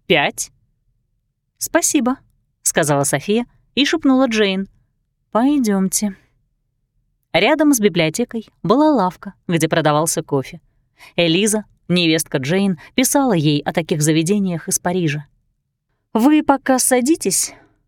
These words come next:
София указала на столик с несколькими стульями.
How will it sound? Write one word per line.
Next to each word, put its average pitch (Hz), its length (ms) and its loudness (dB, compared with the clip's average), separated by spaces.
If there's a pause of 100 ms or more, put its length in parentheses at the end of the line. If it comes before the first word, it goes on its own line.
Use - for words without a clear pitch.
(240)
София 330 420 2
указала 254 400 2
на 208 120 2
столик 277 520 -4
с - 100 -12
несколькими 156 480 -2
стульями. 139 540 -4